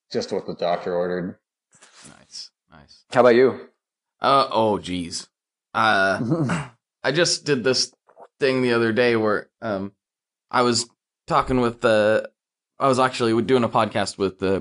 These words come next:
Speaker 2: Brian Wampler on, on his Chasing Tone podcast, and, uh,
Speaker 1: Oh, cool.
Speaker 2: we were talking about,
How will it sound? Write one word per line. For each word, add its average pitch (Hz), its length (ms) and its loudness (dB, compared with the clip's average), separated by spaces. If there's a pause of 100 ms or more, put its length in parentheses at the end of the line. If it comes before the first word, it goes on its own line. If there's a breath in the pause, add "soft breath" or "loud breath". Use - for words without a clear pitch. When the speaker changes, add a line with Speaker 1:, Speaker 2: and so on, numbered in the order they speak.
(140)
Speaker 2:
Brian 98 260 0
Wampler 90 460 -2
on, 87 220 -8 (440)
on 98 160 -4
his 101 160 -2
Chasing - 320 -4
Tone 185 180 0
podcast, 95 600 -4
and, 95 300 -4
uh, 92 240 0
Speaker 1:
Oh, 151 100 -6
cool. - 280 -6 (300)
Speaker 2:
we 151 180 2
were 139 140 6
talking 131 380 2
about, 104 480 0